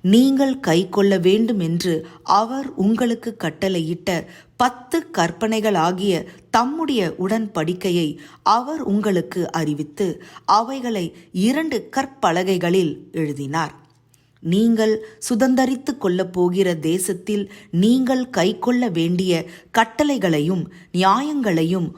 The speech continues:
உங்களுக்கு போதிக்க வேண்டுமென்று அக்காலத்திலே கர்த்தர் எனக்கு கட்டளையிட்டார். உபாகமம் நான்கு, பதிமூன்று, பதினான்கு. தேவன் இஸ்ரவேலர்களுக்கு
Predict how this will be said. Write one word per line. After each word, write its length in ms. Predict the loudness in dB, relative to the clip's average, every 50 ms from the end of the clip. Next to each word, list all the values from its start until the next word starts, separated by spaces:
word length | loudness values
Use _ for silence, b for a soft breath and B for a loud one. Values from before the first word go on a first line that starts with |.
| B B
உங்களுக்கு 580 | -4 -2 0 0 0 0 0 -2 -2 -2 -4 -4
போதிக்க 500 | -2 0 2 2 2 0 -2 -4 -4 -2
வேண்டுமென்று 720 | 0 0 2 2 2 0 0 -2 -2 -4 -6 -6 -4 -4 -4 -4 B B B B B B
அக்காலத்திலே 1000 | -2 -2 -2 -4 -6 -4 -2 0 0 -2 -2 -2 0 0 2 2 0 0 -2 -4
கர்த்தர் 480 | -4 -6 -6 -6 -6 -6 -4 -4 -4
எனக்கு 600 | -4 -4 -4 -4 -6 -6 -4 -4 -4 -4 B B B B B -6 -4
கட்டளையிட்டார். 840 | -4 -4 -2 -4 -2 -2 -2 -4 -6 -10 -6 -2 -2 -2 -2 -2 -6 -14 b b b b b b b
உபாகமம் 680 | -4 -2 2 4 4 4 4 2 0 -2 -4 -4 -6 -8 B B B B
நான்கு, 540 | -2 2 2 2 2 2 0 -2 -2 -2 -4 -8 -10 -14 -20 _ _
பதிமூன்று, 640 | -4 -2 -2 -2 -2 -4 -4 -2 -4 -4 -6 -8 -10 -10
பதினான்கு. 720 | -10 -10 -8 -8 -8 -8 -8 -10 -10 -12 -12 -14 -14 -16 -18 _ _ _ _ _ _ _ _ _ _ _ _ _ _ _ _ _ _ _ B B B B B B B B 0 2
தேவன் 520 | 4 6 6 6 4 2 2 -2 -4 -2 2
இஸ்ரவேலர்களுக்கு 1120 | 2 2 2 2 2 0 0 2 2 2 0 0 0 0 0 -2 -2 -2 -2 -2 -2 -2